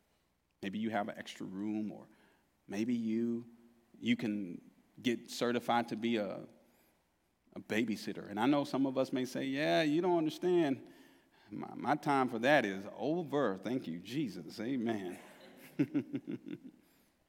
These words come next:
Or maybe you can just be praying for children who are in foster care. Whatever your next step is, here's what I want to encourage us in. When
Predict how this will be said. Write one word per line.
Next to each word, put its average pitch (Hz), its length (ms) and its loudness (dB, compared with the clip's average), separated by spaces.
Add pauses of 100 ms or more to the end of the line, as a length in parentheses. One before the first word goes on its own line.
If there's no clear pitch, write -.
(320)
Or 170 80 0
maybe 269 200 4
you 262 80 0
can 233 120 -2
just 214 200 -2
be 190 100 -2
praying - 640 -4 (420)
for 110 80 -8
children 104 420 -2
who 117 180 -2
are 90 100 -2
in 101 140 -6
foster - 360 -8
care. 101 220 -4 (240)
Whatever 302 640 2
your 233 280 0
next 190 340 -2
step - 280 -2
is, - 160 -4
here's 277 260 -8
what 165 120 2
I - 20 2
want 139 180 0
to 127 40 0
encourage 101 380 -4
us - 140 -10
in. 85 160 -8 (1800)
When 127 360 8